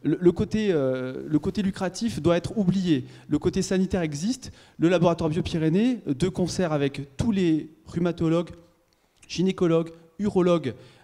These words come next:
euh, et cancérologues de la ville, a développé il y a quelques semaines, il y a quelques mois, il y a trois mois, la préservation de la fertilité. Nous travaillons de concert avec l'hôpital pour mettre,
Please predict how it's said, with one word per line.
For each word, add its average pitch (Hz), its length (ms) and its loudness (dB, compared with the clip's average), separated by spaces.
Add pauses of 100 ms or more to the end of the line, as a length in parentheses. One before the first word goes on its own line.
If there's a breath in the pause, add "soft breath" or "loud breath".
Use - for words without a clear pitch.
(140)
euh, 123 580 4
et 160 100 -2
cancérologues 165 580 4
de 143 80 2
la 139 140 2
ville, 202 300 0
a 147 120 -2
développé 165 500 2
il 156 80 -4
y 143 40 0
a 135 40 -2
quelques 135 480 0
semaines, 139 540 -2 (240 loud breath)
il 120 80 -6
y - 20 -4
a 120 60 -6
quelques 190 240 -4
mois, 170 240 6
il - 20 2
y - 20 0
a 117 40 0
trois - 240 0
mois, 165 280 2 (300 loud breath)
la 127 100 -4
préservation 160 440 2
de 147 40 4
la 139 40 0
fertilité. 139 540 -4
Nous 180 100 4
travaillons 143 360 0
de 151 120 0
concert 170 320 -2
avec 139 180 -2
l'hôpital 139 460 -2 (100)
pour 123 140 -2
mettre, 156 340 0